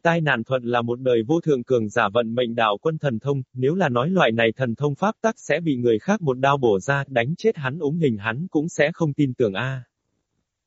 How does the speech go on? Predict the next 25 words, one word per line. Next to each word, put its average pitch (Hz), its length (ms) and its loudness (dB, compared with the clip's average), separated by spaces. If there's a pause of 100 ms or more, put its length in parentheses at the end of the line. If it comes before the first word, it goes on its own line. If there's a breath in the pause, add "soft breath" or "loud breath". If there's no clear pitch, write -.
(260)
Coi 160 220 6
như 160 200 4
là 135 160 4
có 151 140 2
loại 147 260 2
khả 120 160 -2
năng 135 220 -2
này, 110 300 0 (140)
cũng 160 180 -2
tuyệt 147 200 2
đối 131 280 2
không 165 200 0
phải 110 240 2
là 107 200 2
hiện 117 180 -2
tại, 104 320 0
mà 117 180 0
là 110 160 2
vũ 123 240 -4
trụ 123 200 0
đại 110 220 0
náo 107 260 -4
động 131 220 0
thời 113 180 -4
kỳ. 92 380 -6